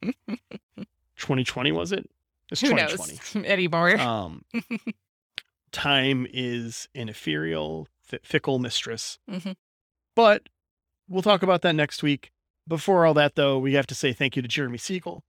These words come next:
Speaker 1: for our lovely theme music. You can listen to more of Jeremy's music at jeremy siegel forty two dot bandcamp dot com.
Speaker 2: Yeah, that
Speaker 1: Nailed
Speaker 2: seems
Speaker 1: it.
Speaker 2: right. <laughs> And thank you to Angry Duck Time Machine for our podcast artwork.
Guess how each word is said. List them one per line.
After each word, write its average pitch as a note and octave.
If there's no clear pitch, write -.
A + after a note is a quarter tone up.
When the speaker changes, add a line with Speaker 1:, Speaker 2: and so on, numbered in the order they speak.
Speaker 1:
for -
our A#2+
lovely C3
theme B2+
music. B2
You C3
can A#2+
listen E3
to D3
more C#3+
of B2+
Jeremy's B2+
music B2+
at G#2+
jeremy B2+
siegel B2+
forty C3+
two C3
dot B2
bandcamp C#3
dot C#3
com. E3
Speaker 2:
Yeah, E4
that B3+
Speaker 1:
Nailed G#2
Speaker 2:
seems F2+
Speaker 1:
it. -
Speaker 2:
right. G3+
<laughs> -
And G3
thank A3
you A3
to -
Angry F#3
Duck F3
Time A#3+
Machine G3+
for F#3
our E3+
podcast F3
artwork. F#3